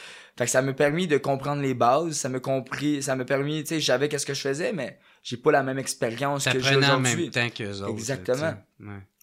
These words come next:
Speaker 1: Fait qu'ensuite, mes premiers bons, ça sont arrivés, euh,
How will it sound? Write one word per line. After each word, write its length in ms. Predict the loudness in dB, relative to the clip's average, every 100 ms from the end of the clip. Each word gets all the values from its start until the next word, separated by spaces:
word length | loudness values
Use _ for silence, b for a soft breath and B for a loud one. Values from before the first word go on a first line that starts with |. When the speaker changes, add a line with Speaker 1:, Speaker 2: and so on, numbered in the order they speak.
| -8
Speaker 1:
Fait 140 | -6 -2
qu'ensuite, 580 | -2 -2 -2 0 -2 -6 B B B -6
mes 120 | -4
premiers 400 | -2 0 2 0
bons, 380 | 2 2 0 -4 -10
ça 400 | -2 2 2 2
sont 140 | 0
arrivés, 540 | -2 -2 -6 -6 -2 0
euh, 360 | 2 4 2